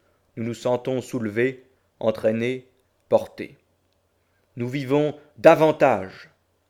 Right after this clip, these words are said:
et ce surcroît de vie amène avec lui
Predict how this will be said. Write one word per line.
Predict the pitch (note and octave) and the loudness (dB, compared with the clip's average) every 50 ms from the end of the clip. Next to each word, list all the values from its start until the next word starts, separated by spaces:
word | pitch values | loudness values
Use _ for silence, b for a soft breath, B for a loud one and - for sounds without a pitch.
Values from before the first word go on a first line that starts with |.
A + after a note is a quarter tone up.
| _ _ _ _ _ - | _ _ _ _ _ -6
et | B2+ | -6
ce | B2+ - G#3+ G#3 | -4 -4 -6 -4
surcroît | G#3 - A3 G#3 - - - C3 F3 F#3+ F#3 | -2 0 0 0 -2 -2 0 2 4 4 4
de | F3 | 2
vie | F3 D#3+ C3 C#3 F3 G3 G#3 G3+ - _ _ _ _ _ _ _ _ _ _ _ _ - | 0 0 -2 -8 -10 -10 -10 -12 -14 _ _ _ _ _ _ _ _ _ _ _ _ -4
amène | A#2+ B2+ C#3+ D3+ D3 | -2 0 2 4 4
avec | C#3 B2+ C#3 C#3 - | 2 2 0 -4 -6
lui | B2+ B2+ D3+ E3 E3 | -10 -8 -10 -10 -12